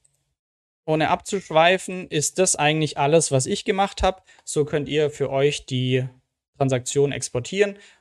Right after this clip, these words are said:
und dann für euch hier auch so eine kleine Auswertung erstellen. Wie gesagt, die Excel-Vorlage ist zum Download in der Beschreibung. Wenn euch das Video gefallen hat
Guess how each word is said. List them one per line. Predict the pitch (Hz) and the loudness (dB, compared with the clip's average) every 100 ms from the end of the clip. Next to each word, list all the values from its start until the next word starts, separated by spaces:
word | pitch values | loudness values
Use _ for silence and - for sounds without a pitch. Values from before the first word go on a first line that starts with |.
| _ | _
und | 139 139 | -4 0
dann | 135 143 | 0 0
für | - 131 | -4 -4
euch | 131 131 - | -2 -4 -6
hier | 131 127 127 120 | -4 -2 0 -2
auch | 120 | -6
so | - 123 | -6 -6
eine | 120 | -6
kleine | 120 - 117 120 | -8 -6 -6 -4
Auswertung | 127 139 - 123 117 | -2 -2 -2 -4 -6
erstellen. | 98 - - - _ _ _ _ - | -14 -14 -18 -20 _ _ _ _ -6
Wie | 156 | -2
gesagt, | 156 180 196 - - | 4 4 4 -2 -10
die | 151 147 | -4 0
Excel-Vorlage | 165 - - 160 156 156 151 151 151 | 0 0 0 -2 0 2 6 6 4
ist | 143 139 - - | 0 -2 -4 -4
zum | 135 127 | -4 -4
Download | 127 123 147 143 143 - | -2 -2 0 0 0 -4
in | |
der | 123 | -8
Beschreibung. | 120 - 170 208 220 214 _ _ - - _ _ | -8 0 2 4 2 -2 _ _ -20 -20 _ _
Wenn | 180 214 | 2 2
euch | 196 | 0
das | 175 160 | -2 -4
Video | 170 160 | -2 -2
gefallen | 151 170 170 165 | 0 0 2 0
hat | 160 - | -2 -4